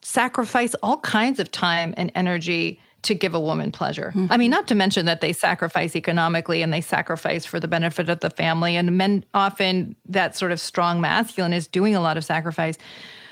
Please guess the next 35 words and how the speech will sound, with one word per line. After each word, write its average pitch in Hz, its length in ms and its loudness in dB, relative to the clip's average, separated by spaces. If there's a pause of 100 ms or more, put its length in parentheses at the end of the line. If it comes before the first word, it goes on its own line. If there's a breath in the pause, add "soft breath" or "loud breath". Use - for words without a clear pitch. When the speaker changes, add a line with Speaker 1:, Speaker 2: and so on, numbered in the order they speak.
(120 loud breath)
Speaker 1:
but 233 200 0
that 240 220 0
they 262 180 4
are 254 120 4
willing, 226 640 2 (240)
you 240 80 2
know, 226 100 4
women 214 300 4
will 196 80 2
say, 175 140 2
"Oh, 185 80 4
I 202 100 4
feel 196 160 0
so 175 180 0
guilty. 196 380 0
It - 80 -6
takes - 240 -8
so 180 140 0
long." 190 580 2
And, 156 100 -2 (140)
Speaker 2:
Mm-hmm. 196 240 0
Speaker 1:
but 190 120 0 (140)
most 233 480 2
women 247 300 2
are 220 100 2
married 202 400 2
to 196 100 -2
men 175 440 0
that, 202 400 0 (340)
like, 240 280 0
"I 262 160 0
will 294 100 0
take 294 280 -4
the 254 60 -6
time. 247 460 -2